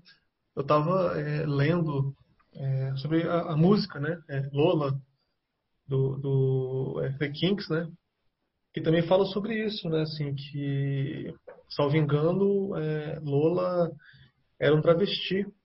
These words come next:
também, né? E que, é, teria se envolvido com, é, ou com um empresário dos Kinks, ou com, é, um dos integrantes dos Kinks, né?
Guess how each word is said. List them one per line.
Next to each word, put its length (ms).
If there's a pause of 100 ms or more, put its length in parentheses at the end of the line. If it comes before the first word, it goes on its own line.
também, 560
né? 220 (540)
E 40
que, 600
é, 280
teria 300
se 100
envolvido 680 (1120)
com, 460
é, 640 (600)
ou 220
com 60
um 40
empresário 640
dos 200
Kinks, 420 (540)
ou 260
com, 380
é, 420 (240)
um 60
dos 120
integrantes 480
dos 140
Kinks, 400
né? 180